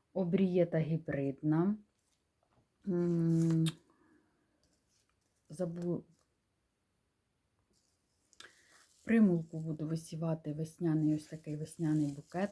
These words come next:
та, е, рококо, фіалку махрову рококо. Е, дуже я полюбляю наперстяночки.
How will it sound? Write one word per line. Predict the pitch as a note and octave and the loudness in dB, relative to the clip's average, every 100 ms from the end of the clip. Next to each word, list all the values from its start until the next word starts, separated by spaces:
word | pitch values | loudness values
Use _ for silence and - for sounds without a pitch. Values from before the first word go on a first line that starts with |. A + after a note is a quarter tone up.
| - | -6
та, | D#3+ D#3 D#3 - _ - - - | -4 -2 -2 -6 _ -20 -20 -8
е, | D#3 D#3 D#3 | -4 -2 0
рококо, | D#3+ E3 D#3+ - D3+ D3+ | -2 -4 -6 -6 -6 -4
фіалку | - E3+ D#3+ D#3 D#3 | -2 0 0 -2 -2
махрову | D#3 D3+ - D#3 C#3+ D3 | -2 -2 -6 -8 -6 -6
рококо. | C#3+ - C#3 - D3 D3 F#3 G#3+ - _ - - - - | -8 -8 -10 -10 -8 -2 -2 -2 -6 _ -20 -20 -20 -10
Е, | D#3+ D3+ | -6 -2
дуже | D#3+ G#3+ F3 | 2 2 4
я | E3 D#3+ | 2 2
полюбляю | - D3+ D3+ D3+ D#3 D3+ D3 | -2 -4 -2 0 2 4 6
наперстяночки. | D#3+ E3 D#3 D#3 - - C#3+ C#3 C#3+ D3+ - - F#3 | 6 4 -2 -8 -10 -8 -4 0 -2 -4 -10 -8 0